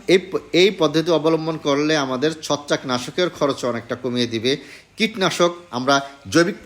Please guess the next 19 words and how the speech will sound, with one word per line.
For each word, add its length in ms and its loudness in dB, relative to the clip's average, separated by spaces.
পদ্ধতিতে 600 0
কীটনাশক 500 0
তৈরি 160 4
করেছি, 300 2
সেটার 260 0
জন্য 180 0
একটা 180 0
আলাদা 240 4
ভিডিও 280 0
দিব। 260 -2
আমরা 160 -4
সেই 380 0
একেবারেই 560 2
ন্যাচারাল 500 4
কীটনাশক 520 -2
তৈরি 160 2
করেছি 320 -4
বা 80 0
কীট 240 -2